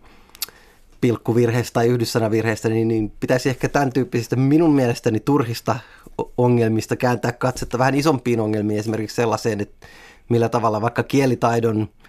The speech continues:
tämmöinen polarisoituminen, että jotkut osaa tosi hyvin kirjoittaa ja jotkut tosi huonosti, niin voi esimerkiksi eriarvoistaa suomalaisia. Tämmöiset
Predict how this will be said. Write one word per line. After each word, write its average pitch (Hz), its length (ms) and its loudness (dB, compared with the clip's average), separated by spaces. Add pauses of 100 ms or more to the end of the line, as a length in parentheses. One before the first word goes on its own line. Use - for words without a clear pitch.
(380)
tämmöinen 117 220 0
polarisoituminen, 135 800 2
että 110 140 -2
jotkut 135 360 -2
osaa 117 260 0
tosi 117 380 -4
hyvin 151 260 4
kirjoittaa 113 440 -2
ja 117 60 -2
jotkut 120 320 -4
tosi 120 180 -2
huonosti, 127 420 -2
niin 113 120 -2
voi 113 140 2
esimerkiksi 117 400 -2
eriarvoistaa 117 680 -2
suomalaisia. 104 640 -6
Tämmöiset 135 460 -6